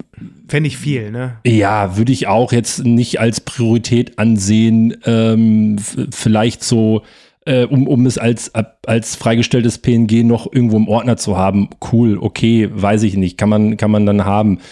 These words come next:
Speaker 2: Ähm, aber ich denke eben auch, dass, äh, so, es g-, macht aber schon Sinn, auch zu sagen, irgendwie an dieser Stelle auch weniger ist mehr,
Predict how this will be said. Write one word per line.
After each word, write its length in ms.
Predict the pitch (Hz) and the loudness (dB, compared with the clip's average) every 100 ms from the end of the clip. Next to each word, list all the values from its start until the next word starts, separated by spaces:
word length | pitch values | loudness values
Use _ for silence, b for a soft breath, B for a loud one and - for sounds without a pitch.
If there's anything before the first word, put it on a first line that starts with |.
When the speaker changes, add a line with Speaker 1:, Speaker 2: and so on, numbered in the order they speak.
| B B | B B
Speaker 2:
Ähm, 360 | - 110 101 104 107 | -2 2 2 0 -2
aber 340 | 104 107 110 107 | -2 0 0 -2
ich 200 | - - | -4 -2
denke 280 | 113 107 | -4 -2
eben 220 | 120 104 101 | -2 -2 -2
auch, 340 | 95 107 110 | 0 -2 -2
dass, 300 | - - - | -4 -6 -6
äh, 560 | - - - - 117 117 | -12 -14 -16 -10 -4 -4
so, 240 | 107 98 120 | -2 -2 0
es 240 | 123 110 | 0 -4
g-, 100 | - - 110 | -4 -4 0
macht 240 | 107 113 | 0 0
aber 180 | 117 104 | -2 -2
schon 280 | - 110 113 | 0 0 2
Sinn, 240 | 104 110 | 2 0
auch 140 | 104 101 | 0 -2
zu 120 | 107 | 0
sagen, 300 | 107 107 104 | 0 0 0
irgendwie 600 | 107 107 104 107 104 107 | 0 0 0 2 2 2
an 140 | 107 | 0
dieser 220 | 101 107 | 2 0
Stelle 220 | 101 110 101 | 0 0 0
auch 180 | 101 | 0
weniger 320 | 101 107 107 - | 0 2 0 -2
ist 160 | 104 | -2
mehr, 420 | 98 98 104 127 | 0 2 2 0